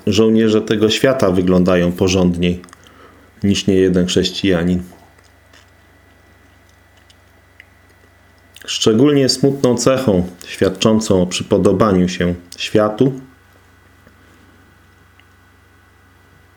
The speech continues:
jest ubiór niektórych sióstr, które jawnie straciły poczucie, co przystoi niewiastom, które się przyznają do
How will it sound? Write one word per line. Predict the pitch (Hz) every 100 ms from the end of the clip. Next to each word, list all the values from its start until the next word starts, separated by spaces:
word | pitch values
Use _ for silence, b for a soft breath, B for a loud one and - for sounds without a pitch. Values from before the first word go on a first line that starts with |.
| _
jest | 113 110 -
ubiór | 139 120 113
niektórych | 107 104 - 113 110
sióstr, | - 147 120 - -
które | - - 98 95 92
jawnie | 95 110 107 95 92
straciły | - 95 92 - 110 92
poczucie, | - 87 - 107 - - - _ _ _ _ - - _ _ - - _ _ _ _ -
co | - 107
przystoi | - - 92 - - 127 123
niewiastom, | 110 95 90 104 110 - 127 123
które | - 104 98 95 92 B B -
się | - 104 95
przyznają | - 95 90 107 110 104 95
do | 92 95 92